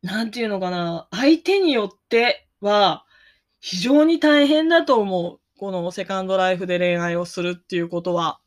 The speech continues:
うん、あの、まあ、その、誰でもせ-、恋愛ができるっていうところから、結局その、まあ、既婚者同士っていうのもありますし、もちろん先ほど申し上げた通り、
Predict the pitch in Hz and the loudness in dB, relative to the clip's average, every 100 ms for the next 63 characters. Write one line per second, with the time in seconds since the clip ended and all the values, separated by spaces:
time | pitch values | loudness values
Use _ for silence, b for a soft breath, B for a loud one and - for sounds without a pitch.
0 | _ _ _ _ _ _ _ - 202 208 | _ _ _ _ _ _ _ -4 2 4
1 | 196 175 - 196 190 185 180 180 175 175 | 4 0 0 0 2 0 0 -2 -2 -4
2 | 170 160 - 208 - - - - - 262 | -6 -8 -14 -18 -20 -20 -20 -20 -10 0
3 | 277 277 269 262 254 247 202 247 285 330 | 0 2 4 4 2 -2 0 4 4 2
4 | 339 320 302 - 262 277 285 277 262 269 | 0 -2 -6 -8 -2 0 2 2 2 0
5 | 277 240 202 - 180 175 175 175 175 202 | 0 0 -2 -2 -2 -2 -4 -8 -8 -4
6 | 208 202 202 185 185 190 233 226 277 285 | -2 -4 -4 -4 -2 -2 -6 -4 -2 0
7 | 285 269 269 262 - 339 359 381 381 370 | 0 0 0 -2 -2 -2 0 0 0 -2
8 | 226 185 180 170 165 175 202 226 - - | -4 -2 -2 -4 -4 -4 -4 -4 -6 -2
9 | 190 175 170 - - B B B 294 302 | 0 0 -2 -12 -20 B B B -4 2
10 | 359 254 233 247 247 247 254 254 247 202 | 2 2 2 2 2 2 0 0 0 -2
11 | 190 196 185 196 196 | -4 -4 -4 -4 -6